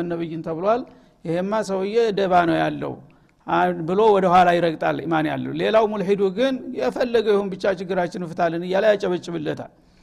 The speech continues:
ከዛ ትንሽ ቆይቶ ጭራሽ «ጌታ ነኝ» ብሎ ቁጭ። ባለጌ እንደዚህ ነው። ታጀብከው፣ ታጨበጨብከው እየቀጠለ ነው የሚሄደው ማለት ነው። «ጌታ ነኝ» ይላል። ጌታ ነኝም ሲል አብዛኛው ከዲን የራቀ ስለሆነ አሁንም ቀጥሎ ዝም ብለው ያጅቡታል ማለት ነው።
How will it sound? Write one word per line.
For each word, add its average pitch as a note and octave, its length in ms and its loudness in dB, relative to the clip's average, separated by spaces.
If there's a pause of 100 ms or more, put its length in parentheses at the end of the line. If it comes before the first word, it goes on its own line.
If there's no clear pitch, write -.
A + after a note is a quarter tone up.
(420)
ከዛ G3 240 2 (120)
ትንሽ A#3 300 0
ቆይቶ A3 400 0 (200)
ጭራሽ A3+ 440 2
«ጌታ G#3 320 0
ነኝ» F3+ 140 0
ብሎ E3+ 200 -2
ቁጭ። C#3 240 -10 (840)
ባለጌ F#3+ 340 2
እንደዚህ F#3+ 380 2
ነው። C3+ 160 -6
ታጀብከው፣ F#3 640 -2
ታጨበጨብከው G3+ 800 -4
እየቀጠለ A3 520 -2
ነው E3+ 120 -2
የሚሄደው E3 420 -2
ማለት D#3 340 0
ነው። C3 120 -14 (680)
«ጌታ G3+ 220 4 (140)
ነኝ» F#3+ 220 0
ይላል። A3+ 320 4
ጌታ A3 240 4 (100)
ነኝም G#3+ 280 -4
ሲል B3+ 360 -4
አብዛኛው A#3 640 2
ከዲን G#3+ 280 -2
የራቀ G#3 400 -2
ስለሆነ G#3 460 -2 (200)
አሁንም G#3+ 400 0
ቀጥሎ G3 380 -4 (600)
ዝም A#3 200 -4
ብለው G#3+ 220 2
ያጅቡታል E3+ 720 2
ማለት E3 340 2
ነው። B2 120 -14